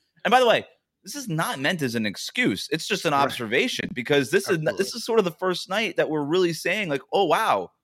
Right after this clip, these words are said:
Speaker 1: the Heat
Speaker 2: Yeah.
Speaker 1: are really missing these players that they don't have right now." Um,
Speaker 2: Right.
Speaker 1: and I think this should be more of the expectation than the rule going forward. I just, like I said, it kind of feels like all of this stuff is sort of turned into a pumpkin a little bit. Again,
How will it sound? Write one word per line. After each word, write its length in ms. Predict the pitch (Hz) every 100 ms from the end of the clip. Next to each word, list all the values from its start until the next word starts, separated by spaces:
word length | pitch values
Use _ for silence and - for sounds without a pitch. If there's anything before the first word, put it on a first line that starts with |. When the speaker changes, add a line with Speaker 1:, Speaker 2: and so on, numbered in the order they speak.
| _ _ _ _
Speaker 1:
the 100 | 160
Heat 120 | 220
Speaker 2:
Yeah. 40 | 254
Speaker 1:
are 80 | 185
really 220 | 202 196
missing 360 | 165 233 202 170
these 180 | 170 156
players 420 | 175 233 160 160
that 100 | 175
they 140 | 175
don't 220 | 151 170
have 320 | 139 185 233 143
right 200 | 131 120
now." 320 | 110 95 90 _ _ -
Um, 260 | 143 143 143
Speaker 2:
Right. 40 |
Speaker 1:
and 80 | 151
I 80 | 151
think 340 | - 220 214
this 140 | 180 185
should 200 | 202 165
be 120 | 151
more 300 | 143 135 151
of 100 | 143
the 100 | 127
expectation 920 | 123 - 113 - 143 135 - 104 95 - _ _ _
than 180 | 123 123
the 120 | 117
rule 420 | 101 101 151 135 113
going 280 | 98 98 92
forward. 320 | 117 98 87
I 80 | 98
just, 220 | 113 -
like 140 | 123
I 60 | 120
said, 240 | - 131
it 100 | 107
kind 200 | - 117
of 80 | 143
feels 260 | - 113 110
like 140 | 107
all 140 | 104
of 60 | 110
this 120 | 110
stuff 260 | - 107 -
is 80 | 95
sort 160 | 110
of 60 | 95
turned 160 | 110
into 180 | 104 95
a 60 | 92
pumpkin 320 | 104 98 95
a 40 |
little 140 | 87 85
bit. 100 | 98
Again, 220 | 127 117